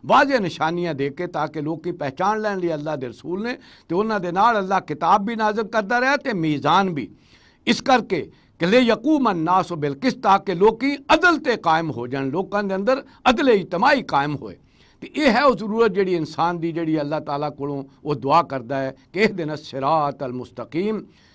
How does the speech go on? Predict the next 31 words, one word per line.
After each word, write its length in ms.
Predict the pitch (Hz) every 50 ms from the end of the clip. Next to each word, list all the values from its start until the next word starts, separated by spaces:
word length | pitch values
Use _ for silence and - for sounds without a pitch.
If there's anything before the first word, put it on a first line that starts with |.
| _ _
सिरातल 500 | - - 185 208 214 214 202 202 190 175
लज़ीना 520 | 165 165 156 139 139 151 156 151 147 135 131
अनअमता 380 | 131 135 139 139 135 - 131 117
अलैहिम", 380 | 113 117 135 156 147 120 147 131 113 - - _ _ _ _
उन्हां 320 | - 285 277 233 190 165
लोकां 320 | 147 151 156 156 151 147 135
दी 140 | 127 127 131
राह 160 | 156 151 143
जिन्हां 320 | 127 135 143 139 139 135 135
ने 80 | 135
ओह 120 | 131 127 123
राह 180 | 135 156 170 165 151
जिहड़ा 220 | 170 175 170 165 151 -
पा 180 | - 147 165 185
लिया 220 | 202 220 233 240 240 - - - _ _ -
ते 60 | 170
फिर 160 | - - 165 180
ओहदे 240 | 185 175 160 -
ते 120 | - - 151 - -
अमल 200 | 254 254 240 202 143
करके 320 | 170 170 160 139 - 160
अपनी 260 | 151 151 151 139 131 113
जिंदगी 380 | 110 143 160 151 131 151 156
भी 120 | 135 131 120
गुजारी। 420 | 117 113 117 131 131 139 151 151 139 - - - _ - 175
"गैरिल 280 | 220 233 202 180 160
मग़ज़ूबि 500 | 147 147 143 120 113 127 151 156 131 139 127
अलैहिम", 480 | 120 123 156 185 175 175 226 214 196
उन्हां 240 | 180 180 180 175 170
ते 120 | - 156 139
तेरा 280 | - 143 139 135 143